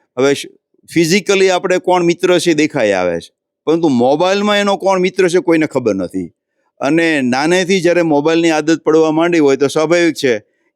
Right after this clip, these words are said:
કે એ મોટું માણસ થાય ત્યારે એનામાં એટલી વિકૃતિ આવી ગઈ હોય તો નાની ઉંમરે મોટા માણસો જેવું વિચારતો થઈ ગયો હોય અને એના પરિણામે મને એવું લાગે છે આ વધારે ગંભીર છે.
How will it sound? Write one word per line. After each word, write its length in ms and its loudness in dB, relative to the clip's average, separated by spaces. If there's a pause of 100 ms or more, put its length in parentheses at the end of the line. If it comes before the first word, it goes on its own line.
કે 200 2
એ 100 2
મોટું 380 0
માણસ 420 0
થાય 260 -2
ત્યારે 800 -2 (420)
એનામાં 460 0
એટલી 220 -2
વિકૃતિ 500 0
આવી 220 2
ગઈ 100 0
હોય 320 2
તો 140 -2
નાની 440 0
ઉંમરે 580 2
મોટા 720 0
માણસો 480 0
જેવું 200 2
વિચારતો 440 0
થઈ 200 0
ગયો 180 2
હોય 240 2 (420)
અને 280 -2
એના 280 0
પરિણામે 460 0
મને 260 0
એવું 160 0
લાગે 280 2
છે 100 -4
આ 120 0
વધારે 380 0
ગંભીર 380 0
છે. 240 -2